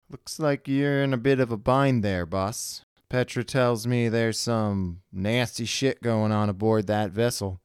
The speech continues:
and that you are, uh, running a little lean there on your oxygen." "Yeah, that about sums it up, Tinker," Nakora says back to him. "Well, I don't really know what we can do to help you there, boss, but, uh,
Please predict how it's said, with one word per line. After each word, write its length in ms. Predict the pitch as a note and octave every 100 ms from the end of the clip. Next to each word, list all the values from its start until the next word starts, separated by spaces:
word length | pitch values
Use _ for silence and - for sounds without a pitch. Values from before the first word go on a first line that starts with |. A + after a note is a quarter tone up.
| _ _ _ -
and 360 | G#2+ G2+ G2
that 140 | G2+ G2
you 280 | G#2 A#2
are, 420 | G#2+ F#2+ F2+ F2 F2
uh, 420 | F2 E2+ E2+ E2 - -
running 360 | G#2 A2 A2
a 120 | A2
little 260 | A2 A2+ A2
lean 300 | A#2 B2 A#2
there 240 | G#2+ G2+
on 120 | G#2 G2+
your 140 | G2
oxygen." 640 | G#2 G#2 - F2 F2 E2+ - _ _ _ _
"Yeah, 280 | - A2 C#3
that 180 | C3+ C3+
about 320 | C3+ C3 - _
sums 380 | - - C3 B2
it 100 | B2+
up, 220 | B2 -
Tinker," 520 | - G2+ F#2+ G2 F#2+ _ _ -
Nakora 420 | G2 - F#2+ F2
says 280 | F2 F#2 E2
back 300 | - F2 -
to 100 | -
him. 320 | F2+ F2+ F2+ - _ _ _
"Well, 420 | F#2 A2 D#3+ - _ -
I 300 | B2+ D3+ D3+
don't 200 | D3+ D3
really 200 | D#3 D3
know 560 | C#3+ D3 D3+ D3 D3 _
what 420 | A2 A#2+ C#3+ C#3 _ -
we 140 | B2+
can 180 | - A2+
do 220 | A#2+ C3
to 80 | A2
help 340 | A#2+ C#3+ -
you 160 | G2+ F2+
there, 220 | F2+ F2
boss, 440 | F2+ F2 F2+ -
but, 440 | - G2 F2+ E2+ E2 _
uh, 560 | - F#2+ G2 G2 F#2+